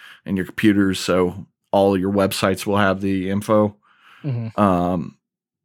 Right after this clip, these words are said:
Speaker 1: and all your devices, and then you just have to use, like, a master password.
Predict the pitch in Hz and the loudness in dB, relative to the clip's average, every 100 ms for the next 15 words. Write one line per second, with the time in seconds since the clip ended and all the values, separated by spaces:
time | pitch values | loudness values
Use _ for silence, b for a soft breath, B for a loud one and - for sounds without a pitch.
0 | - 107 101 92 92 92 90 90 90 107 | -2 2 4 4 2 2 2 2 0 -2
1 | 104 92 - b b b b _ - 98 | -4 -4 -14 b b b b _ -2 0
2 | 92 92 90 80 - 82 90 90 92 76 | 0 -2 -4 -2 -2 -2 -2 -2 -2 -4
3 | - 85 85 - 85 92 85 85 95 92 | -2 -2 -2 -4 -6 -2 -2 -2 -2 -4
4 | 92 | -6